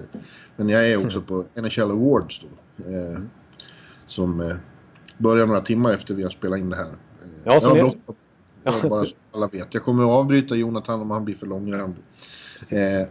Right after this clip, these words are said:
Speaker 1: och, eh, eh, Taves var här då, de hade mediadag igår, eh, och han kom in och satte sig på podiet och fick, första frågan var om, om det har lugnat ner sig lite. Det vet jag inte om man kan <laughs> säga, så. Vi är i Vegas, aren't we?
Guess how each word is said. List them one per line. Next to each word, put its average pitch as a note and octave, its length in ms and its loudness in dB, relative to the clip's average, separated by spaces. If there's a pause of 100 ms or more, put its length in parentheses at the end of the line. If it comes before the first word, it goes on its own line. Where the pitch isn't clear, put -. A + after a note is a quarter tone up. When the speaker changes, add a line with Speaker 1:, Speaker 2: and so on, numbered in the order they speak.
Speaker 1:
och, - 300 -8
eh, G2 260 6 (1700)
eh, F2 580 -8
Taves C#3+ 300 2
var C3 100 4
här C#3+ 200 4
då, A#2 260 -2
de A#2+ 180 -6
hade A#2+ 240 -4 (540)
mediadag B2+ 560 2
igår, G2 560 -2 (180)
eh, G2+ 440 -10
och G#2+ 120 0
han A2 160 0
kom A2 160 -4
in G#2 320 0 (220)
och - 80 -14
satte A2 220 0
sig G2+ 100 -2
på F#2+ 80 -6
podiet G#2 400 -2
och F#2 60 -12
fick, - 240 -2
första A#2+ 360 -2
frågan B2+ 280 2
var A2 140 0
om, G#2 180 -8 (120)
om A2 140 -6
det A2 160 -2
har A2+ 80 6
lugnat A#2 320 4
ner B2 160 0
sig G#2+ 180 -6
lite. F#2 220 -10 (520)
Det A#2 80 -4
vet B2 180 2
jag B2 80 2
inte G#2+ 160 -4
om G#2 40 -2
man G2 140 -4
kan G2+ 120 -4
<laughs> - 200 -12
säga, - 120 2 (120)
så. - 260 -10 (500)
Vi A#2 180 4
är - 40 6
i B2 60 4
Vegas, B2 560 2
aren't B2 260 -4
we? C#3 140 -4